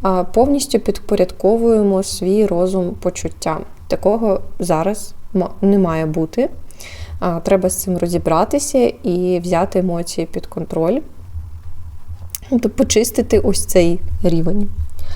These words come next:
А що стосується душі, ну, бачите, тут прям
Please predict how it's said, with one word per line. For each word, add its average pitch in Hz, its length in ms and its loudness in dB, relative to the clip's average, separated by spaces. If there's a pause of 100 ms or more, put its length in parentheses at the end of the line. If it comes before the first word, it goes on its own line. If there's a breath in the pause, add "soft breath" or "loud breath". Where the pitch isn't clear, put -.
(460 loud breath)
А 180 340 2
що - 380 4
стосується 202 720 2
душі, 196 540 2
ну, 247 160 2
бачите, 233 400 0
тут - 220 -4
прям 190 360 0